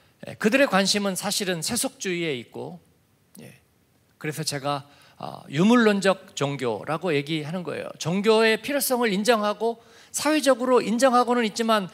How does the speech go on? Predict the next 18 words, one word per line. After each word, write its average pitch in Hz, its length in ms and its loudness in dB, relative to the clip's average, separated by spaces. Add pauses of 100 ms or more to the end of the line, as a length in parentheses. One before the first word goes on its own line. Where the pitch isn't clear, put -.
(120)
사실은 269 540 0
그들의 196 280 0
생각은 180 440 -6
유물론적입니다. 143 880 -10 (560)
천국 254 400 -4
믿지 190 260 0
않고 185 420 -2
예수 165 200 -6
그리스도 170 340 -4
영적인 214 440 -2
구원 196 180 -6
믿지 175 260 -6
않고 156 260 -4
영적인 226 380 -4
변화 180 380 -4
절대로 226 420 -4
믿지 156 200 -6
않습니다. 120 580 -10